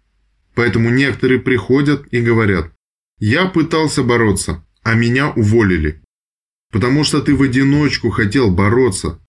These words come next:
А ты видел такую войну, где кто-нибудь в одиночку выиграл против армии? Такого не бывает. Если вы понимаете, что работодатель организован, то и вы тоже должны организоваться.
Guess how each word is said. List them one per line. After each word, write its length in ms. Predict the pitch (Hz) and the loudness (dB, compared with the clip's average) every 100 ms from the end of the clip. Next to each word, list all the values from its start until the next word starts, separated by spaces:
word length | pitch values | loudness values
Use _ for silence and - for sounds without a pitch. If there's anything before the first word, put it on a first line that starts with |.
| _ _ _ _ _ _ | _ _ _ _ _ _
А 120 | - 101 | -2 0
ты 120 | 131 | 2
видел 320 | 180 185 180 | 2 2 0
такую 340 | 151 120 143 | -2 0 2
войну, 580 | 104 101 113 170 180 - _ _ - | 2 2 2 2 0 -4 _ _ -4
где 260 | 101 110 | 0 0
кто-нибудь 580 | 127 - 165 156 147 143 | 0 -2 0 2 2 0
в 140 | 92 104 | 0 2
одиночку 680 | 107 107 120 139 - 135 | 2 2 0 -2 -2 0
выиграл 580 | 107 104 120 120 120 104 | 2 0 0 2 0 0
против 420 | 101 98 92 92 | 0 0 0 -2
армии? 440 | 98 92 85 78 78 _ _ _ _ _ _ _ - | 0 0 -2 -4 -6 _ _ _ _ _ _ _ -2
Такого 440 | 107 98 101 101 | -2 2 2 2
не 120 | 107 | 0
бывает. 640 | 110 135 135 107 117 92 _ _ _ _ _ _ - | 2 2 2 0 -2 -4 _ _ _ _ _ _ -2
Если 320 | 123 147 160 | 0 0 0
вы 180 | 143 143 | 0 2
понимаете, 640 | 143 135 135 143 123 98 | 2 2 2 0 -2 -2
что 240 | 90 - 104 | -2 0 0
работодатель 760 | 107 113 117 107 120 120 104 98 | 2 0 0 0 0 0 -2 -2
организован, 880 | 98 95 95 87 104 127 110 78 - _ _ _ _ _ _ _ | -2 0 0 2 2 2 2 -2 -6 _ _ _ _ _ _ _
то 160 | 127 | 2
и 100 | 120 | 2
вы 500 | 101 90 123 151 156 _ _ _ | 2 2 2 0 -4 _ _ _
тоже 360 | 120 113 113 123 | 0 0 0 0
должны 420 | 117 95 98 98 | 0 0 0 0
организоваться. 1000 | 95 92 98 95 104 107 95 87 71 | 0 0 2 2 2 0 -2 -4 -12